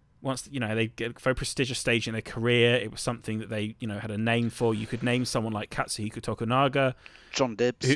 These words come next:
Speaker 1: who was famous, f-, famous because what he was producing was unique and stood out, and was i-, in, in an era when obviously photography itself was less common because people didn't have the, the, the good investment that a,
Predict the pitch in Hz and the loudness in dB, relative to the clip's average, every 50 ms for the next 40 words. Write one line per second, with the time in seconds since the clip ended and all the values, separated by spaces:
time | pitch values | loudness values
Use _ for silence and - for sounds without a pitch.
0 | - 131 135 131 120 - - - 185 151 123 107 98 92 - - - - - - | 4 4 4 4 4 4 4 6 6 6 6 4 0 -6 -8 -10 -10 -10 -8 -6
1 | - - - - - - 190 180 151 127 117 - - - - 120 - 139 127 - | -4 -4 -4 -2 2 4 4 6 4 4 0 -2 -4 -4 -4 -2 -2 -2 -4 -4
2 | 127 143 139 139 131 - - 120 117 120 113 107 - 107 104 104 107 - - - | -4 -2 -2 -2 -4 -6 -8 -8 -6 -6 -6 -4 -4 -6 -6 -6 -6 -8 -10 -12
3 | - 131 117 - 151 185 208 131 104 - - - - - _ _ _ _ _ _ | -10 -8 -4 -2 0 0 0 0 0 -4 -12 -18 -20 -20 _ _ _ _ _ _
4 | _ _ _ _ _ _ _ _ 120 117 113 110 110 107 107 107 107 107 107 107 | _ _ _ _ _ _ _ _ -2 0 2 2 2 0 -2 -4 -4 -4 -6 -6
5 | - - - - _ _ _ _ - - - - - 185 165 156 151 131 107 98 | -8 -10 -12 -14 _ _ _ _ -12 -10 -8 -4 -2 0 2 4 4 2 2 0
6 | 90 - _ - 113 107 104 107 120 113 - - - - - - - - _ _ | -6 -10 _ -6 -4 -4 -4 -4 -4 -4 -4 -4 -4 -4 -6 -8 -12 -18 _ _
7 | _ _ - 151 143 - - 147 135 135 139 131 131 127 131 131 131 123 117 113 | _ _ -4 -4 -4 -2 0 -2 0 0 0 2 2 2 4 4 4 4 4 4
8 | 117 113 113 107 107 - - 104 98 98 - 117 - 107 101 107 98 - 107 98 | 2 0 0 -2 -2 -4 -4 -4 -6 -6 -6 -6 -6 -6 -8 -8 -8 -8 -6 -8
9 | 98 - - - - - - 175 190 - - - 147 - 151 143 143 - - - | -8 -8 -10 -8 -4 -2 0 0 -2 -2 -4 -8 -6 -2 0 0 0 -2 -4 -4
10 | 147 139 139 143 170 180 - _ _ _ _ - - - - 110 104 - - - | -2 -2 -2 -2 -4 -6 -8 _ _ _ _ -10 -8 -6 -6 -6 -4 -4 -4 -4
11 | - - - _ _ - - 87 85 - - - 104 101 - - - 110 - - | -6 -8 -10 _ _ -12 -12 -10 -10 -10 -10 -10 -10 -10 -8 -8 -10 -10 -8 -6
12 | 104 104 107 - - 110 107 104 104 101 101 - - - - - _ _ - - | -6 -6 -6 -6 -6 -6 -6 -6 -6 -6 -8 -10 -12 -20 -20 -20 _ _ -20 -20
13 | - - - _ - 113 104 - 139 120 113 107 104 - 123 107 - - 127 117 | -20 -20 -20 _ -8 -8 -2 2 2 2 2 2 2 2 0 0 0 -2 -4 -4
14 | 104 117 110 107 | -4 -4 -4 -4